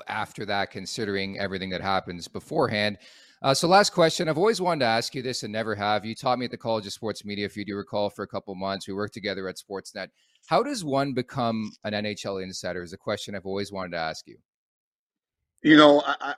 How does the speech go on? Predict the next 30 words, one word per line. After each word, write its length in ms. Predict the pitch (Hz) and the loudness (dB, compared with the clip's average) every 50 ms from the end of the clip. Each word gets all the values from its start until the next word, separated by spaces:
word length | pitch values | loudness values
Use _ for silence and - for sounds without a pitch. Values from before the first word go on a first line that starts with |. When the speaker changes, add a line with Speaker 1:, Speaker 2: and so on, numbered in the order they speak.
| - 139 143 | -2 -2 -2
Speaker 2:
I 40 | 139 | -2
think 240 | - 160 160 160 | -2 -4 -6 -4
it's 160 | 156 139 - - | -6 -8 -8 -6
FaceTime. 720 | - 131 131 165 165 - - 120 107 95 90 85 82 87 101 - | -4 -4 -4 -4 -4 -8 -12 -14 -14 -14 -14 -18 -20 -20 -20 -10
Like, 380 | 110 117 120 120 120 110 - 127 | -2 0 2 2 2 2 2 4
uh, 400 | 120 117 117 113 113 113 113 - - 120 | 4 6 6 6 6 4 2 0 -2 -2
like, 180 | 117 117 110 123 | -4 -4 -2 0
like, 160 | 120 120 120 | 0 0 2
you 80 | 127 | 2
know, 120 | 131 127 127 | 2 4 4
I've 180 | 127 127 117 | 4 4 4
been 120 | - 135 139 | 2 2 4
around 400 | 139 131 131 131 127 127 127 123 | 4 4 2 2 2 2 0 0
now. 340 | 120 120 120 120 120 117 117 | -2 0 0 0 0 0 -2
I'm 160 | - 117 120 120 | -2 -2 -2 0
an 80 | 117 | 0
old 240 | 123 127 131 120 113 | 2 2 2 0 0
man 300 | 117 117 120 123 120 113 | -2 -2 0 0 0 0
now, 160 | 107 101 95 95 | -2 -4 -10 -12
Nick. 280 | 98 101 101 90 - | -12 -14 -14 -10 -8
I've 140 | 104 104 98 | -8 -8 -8
been 140 | 104 110 113 | -8 -8 -8
around 360 | 110 110 110 107 107 101 - | -6 -4 -4 -4 -6 -6 -6
thirty 260 | - 113 113 113 113 113 | -2 0 2 2 4 4
Speaker 1:
<laughs> 100 | 110 110 | 2 2
Speaker 2:
years 360 | 110 110 110 110 104 - 107 | 2 0 0 -2 -4 -6 -8
in 100 | 104 101 | -8 -8
the 80 | 98 | -8
business. 640 | 87 87 104 104 98 101 107 107 107 104 - - - - - | -2 0 0 0 0 -2 -8 -8 -8 -6 -6 -8 -8 -8 -8
Um, 520 | 104 101 95 95 98 98 95 101 101 101 | -8 -6 -4 -2 0 0 0 0 -2 -4